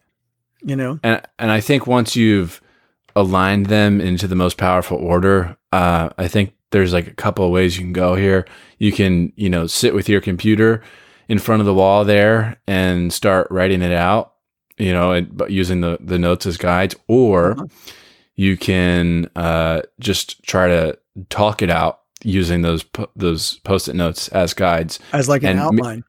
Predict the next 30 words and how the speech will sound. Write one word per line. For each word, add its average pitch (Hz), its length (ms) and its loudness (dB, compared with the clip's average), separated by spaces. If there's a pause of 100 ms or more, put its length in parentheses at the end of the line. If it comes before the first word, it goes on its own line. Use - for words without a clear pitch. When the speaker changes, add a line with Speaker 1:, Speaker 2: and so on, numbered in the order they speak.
(100)
Speaker 2:
yeah, 107 380 2
and 98 180 0
maybe 104 240 2
even 92 320 0
record 123 420 2
it 101 160 2
and 90 140 -4
get 90 80 2
it 92 80 -2
transcribed 101 720 -2
with 90 160 -8
rev 101 220 0
dot 90 200 -2
com, 98 400 -2
and 90 120 -2
then 87 180 -2
bam, 92 300 -2
you 87 80 -4
have 90 160 0
a 85 60 0
whole 90 220 0
first 87 320 -6
draft. 104 420 -2 (280)
Speaker 1:
Yep. 147 160 -18 (180)
Speaker 2:
Now, 113 440 2 (140)
I, 110 600 0 (960)
I 135 560 0
talked 110 340 -2
it 104 80 0
out 98 420 0